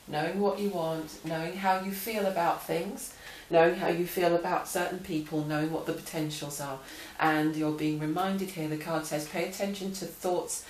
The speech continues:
and ideas that come to you as they are answered prayers." So there will be thing, changes that need to be made in the year ahead that are gonna make life even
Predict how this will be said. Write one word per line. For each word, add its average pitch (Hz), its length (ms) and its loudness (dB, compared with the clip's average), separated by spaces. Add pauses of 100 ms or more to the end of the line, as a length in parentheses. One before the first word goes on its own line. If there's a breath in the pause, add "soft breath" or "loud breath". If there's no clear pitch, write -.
(180 loud breath)
and 170 140 2
ideas 170 460 2
that - 140 -4
come 196 220 -4
to 165 140 -6
you 135 140 -6 (260 loud breath)
as 156 140 2
they 160 140 4
are 156 220 0
answered 160 380 -2
prayers." 147 420 -4 (220 loud breath)
So 165 200 6
there 165 220 4
will 170 360 2
be 147 420 -4 (260 loud breath)
thing, 170 380 -2
changes 196 460 -2
that 220 240 -4
need 202 140 -6
to - 100 -6
be 202 160 -2
made 156 380 0 (100)
in 151 180 -2
the 156 80 2
year 156 340 4
ahead 151 440 -4 (380 loud breath)
that 156 180 8
are - 60 0
gonna 156 200 2
make 165 380 2
life 151 520 -2 (260)
even 196 580 0